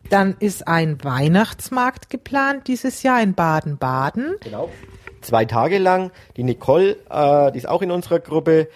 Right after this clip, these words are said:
Speaker 2: äh, die hat es organisiert, ganz professionell, äh, ist eine Abschlussarbeit von ihr. Und das wird ein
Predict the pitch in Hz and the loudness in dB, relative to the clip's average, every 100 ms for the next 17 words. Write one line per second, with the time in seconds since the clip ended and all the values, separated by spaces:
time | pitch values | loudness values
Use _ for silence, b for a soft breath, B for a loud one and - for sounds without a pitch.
0 | B _ 123 117 117 110 107 113 117 - | B _ 0 2 2 2 -2 -2 -2 -2
1 | 110 104 101 98 - 156 170 170 113 123 | 0 2 0 -2 -2 2 2 2 -2 -2
2 | - _ - 113 - 113 - 98 101 127 | -8 _ -4 -2 -2 -4 -2 0 2 2
3 | 151 - 104 104 92 - - - - - | -2 -4 -2 -2 -2 -4 -4 -4 -2 -2
4 | - 135 131 - 127 127 131 131 B B | 0 0 0 -4 -4 2 2 0 B B
5 | B - 117 117 110 107 - 107 113 - | B 0 2 2 0 -2 0 0 0 -2
6 | 98 95 | -6 -6